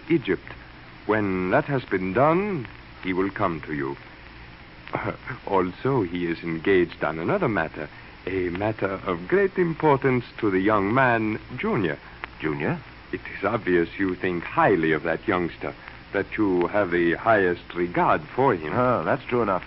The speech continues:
Speaker 1: I shall have a surprise for your young friend in a few days, I hope. I am sure he will be very pleased.
Speaker 2: <laughs> Well,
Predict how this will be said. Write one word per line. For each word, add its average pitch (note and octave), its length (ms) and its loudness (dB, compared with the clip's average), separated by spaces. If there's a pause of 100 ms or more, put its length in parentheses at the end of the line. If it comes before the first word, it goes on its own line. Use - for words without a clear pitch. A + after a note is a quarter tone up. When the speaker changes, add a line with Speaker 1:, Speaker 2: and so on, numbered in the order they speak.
(280)
Speaker 1:
I D3+ 240 4
shall G3 220 -2
have F3+ 160 0
a E3 80 2
surprise C3+ 600 2
for G2 220 0
your F#2+ 260 4
young G2+ 360 4
friend C3+ 680 0
in B2 380 -2
a A2 160 2
few G2+ 240 -2
days, F2+ 280 2
I D#2 120 -4
hope. F#2+ 260 4 (640)
I E2 120 0
am D2+ 220 -4 (160)
sure F#2+ 340 4
he E2 180 -4
will D2+ 140 -4
be D2+ 140 -4
very D#2+ 240 0
pleased. F#2+ 420 2 (240)
Speaker 2:
<laughs> - 300 -6
Well, D2+ 320 4